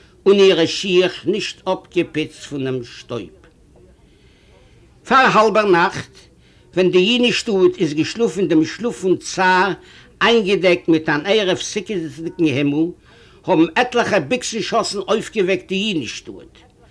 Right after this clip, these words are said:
דורך די שפארעס פון די לודנס האבן די אויפגעוועקטע געזען, א ראזע שיין. זיי זענען זיי יא אזוי טיף געשלאפן,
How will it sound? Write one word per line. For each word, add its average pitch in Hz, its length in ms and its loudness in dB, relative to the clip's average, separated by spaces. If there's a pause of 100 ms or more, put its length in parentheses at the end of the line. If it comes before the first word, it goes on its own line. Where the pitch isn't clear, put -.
(400)
דורך 254 220 0
די 247 100 -2
שפארעס 226 560 0
פון 220 180 -2
די 214 160 2
לודנס 208 420 -4
האבן 208 180 -2
די 196 100 -4
אויפגעוועקטע 190 760 -2
געזען, 185 580 0
א 180 160 0
ראזע 170 380 0
שיין. 147 460 -6 (1080)
זיי 170 160 0
זענען 202 320 2
זיי 185 300 2
יא 165 80 2
אזוי 165 380 -2
טיף - 420 -10
געשלאפן, 202 600 -2